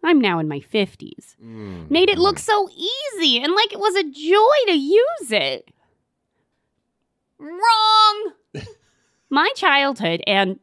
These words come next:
Speaker 1: now senior dreams have been shattered. My hands have not hurt so much since going to a Motley Crue concert.
Speaker 2: Wow. Oh, Big Paul.
Speaker 1: The clapper is not worth your money or your
Speaker 2: Mm.
Speaker 1: time.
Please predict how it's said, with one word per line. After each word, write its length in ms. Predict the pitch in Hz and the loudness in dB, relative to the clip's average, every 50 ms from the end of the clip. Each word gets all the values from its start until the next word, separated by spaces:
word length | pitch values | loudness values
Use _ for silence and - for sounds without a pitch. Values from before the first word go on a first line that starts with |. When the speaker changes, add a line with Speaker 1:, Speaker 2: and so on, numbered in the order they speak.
| _ _ | _ _
Speaker 1:
now 600 | - 202 214 240 254 240 208 180 170 175 185 196 _ | -6 -2 0 2 2 4 4 2 2 0 -2 -6 _
senior 540 | - - - - 311 330 320 311 277 254 254 233 - _ _ _ - | -18 -10 -4 0 2 4 4 4 2 0 -2 -4 -8 _ _ _ -10
dreams 540 | - 269 277 302 294 - 233 214 226 233 - | -6 -2 0 2 2 2 2 0 -2 -4 -4
have 180 | 320 311 233 | -4 -4 -4
been 180 | 240 262 254 254 | -2 -4 -4 -4
shattered. 680 | - - - - 277 254 254 247 202 180 170 170 185 - - - - - - | -4 -4 -2 0 2 2 2 2 0 -2 -4 -6 -8 -14 -18 -20 -20 -8 -2
My 180 | - 359 453 554 480 415 | 2 2 2 4 4 4
hands 180 | 427 453 466 | 4 4 4
have 80 | 381 294 | 2 2
not 200 | 277 311 320 349 | 4 4 4 4
hurt 220 | 302 339 349 349 - | 4 4 2 0 0
so 200 | - 294 277 294 | 0 0 0 2
much 220 | 285 294 320 - | 2 0 0 0
since 220 | - - 359 403 - | -2 -2 -2 -2 -2
going 260 | - 285 277 330 392 | -2 0 0 0 0
to 80 | 427 | -2
a 160 | 453 480 480 381 | -2 -2 0 2
Motley 300 | 320 294 - - 480 539 - 831 831 | 2 2 2 0 -2 -8 -8 -10 -14
Crue 540 | 831 - 784 605 659 719 784 762 679 - - | -14 -10 -4 0 2 2 2 0 -2 -2 0
concert. 840 | 494 349 302 285 302 392 - 320 285 269 254 240 220 202 190 180 | 0 2 2 2 0 0 2 2 2 4 4 2 2 0 0 -2
Speaker 2:
Wow. 540 | 110 98 98 98 95 90 85 82 101 101 101 98 | -2 -4 -4 -6 -6 -8 -8 -10 -12 -14 -16 -18
Oh, 220 | 98 101 101 92 87 | -16 -14 -14 -14 -14
Big 280 | 85 - 107 104 98 | -12 -12 -12 -12 -10
Paul. 320 | - 107 107 104 101 92 - _ _ _ _ - 208 - | -8 -6 -6 -6 -6 -8 -10 _ _ _ _ -20 -10 -4
Speaker 1:
The 120 | - 277 277 | -2 -2 -2
clapper 460 | 277 - 320 311 311 320 320 339 320 | -2 -2 0 0 0 0 2 2 2
is 180 | 262 240 220 220 | 2 2 0 0
not 340 | 233 247 254 269 - - - | 2 2 4 4 2 2 2
worth 280 | 220 226 247 262 - | 2 2 2 2 2
your 120 | 208 190 180 | 0 0 0
money 420 | 180 202 226 240 247 247 262 269 - | 0 0 2 2 2 2 0 0 0
or 260 | - 226 226 220 214 | 0 2 2 2 2
your 260 | 220 202 202 208 214 | 2 2 2 0 0
Speaker 2:
Mm. 40 | 208 | 0
Speaker 1:
time. 540 | 190 226 190 180 175 170 175 175 185 220 | 0 0 0 0 0 -2 -4 -6 -8 -10